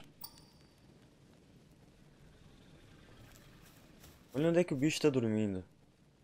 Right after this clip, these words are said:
Ele é meu vizinho. Ó, ó o frio. Viram? Tá, então eu vou fazer uma coisa. Vamos, ó.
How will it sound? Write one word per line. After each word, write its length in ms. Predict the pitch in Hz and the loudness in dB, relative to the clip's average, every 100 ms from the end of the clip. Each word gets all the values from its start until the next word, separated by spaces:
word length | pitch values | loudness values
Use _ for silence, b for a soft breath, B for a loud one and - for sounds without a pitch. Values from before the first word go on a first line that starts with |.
| - - | -20 -4
Ele 100 | 123 | 0
é 20 | |
meu 140 | 135 | 2
vizinho. 500 | 131 113 92 104 101 95 - - - - - - _ _ _ _ _ _ _ _ _ _ - - | 2 2 2 2 0 -4 -16 -20 -20 -20 -20 -20 _ _ _ _ _ _ _ _ _ _ -20 -8
Ó, 180 | 95 95 - - | -4 -4 -4 -4
ó 120 | 95 127 | 4 4
o 40 | |
frio. 340 | 135 143 117 - - - - - _ - _ - - 113 | 8 8 8 6 -8 -20 -20 -20 _ -20 _ -20 -6 0
Viram? 240 | 127 143 - - - - - - - - - - - - - - | 0 0 -6 -20 -20 -20 -20 -20 -20 -20 -20 -20 -20 -20 -20 -14
Tá, 100 | 95 | -12
então 180 | 87 98 | -8 -8
eu 60 | 95 | -6
vou 80 | |
fazer 220 | 104 110 107 | -4 0 0
uma 120 | 104 | -2
coisa. 360 | - 82 - - - - - - - - - - - - - - - - - - 98 | -4 -12 -12 -16 -20 -20 -20 -20 -20 -20 -20 -20 -20 -20 -20 -20 -20 -20 -20 -16 -6
Vamos, 680 | 101 110 95 - - - - - - - - - | -4 -4 -6 -8 -12 -14 -20 -20 -20 -20 -20 -8
ó. 180 | 90 | -8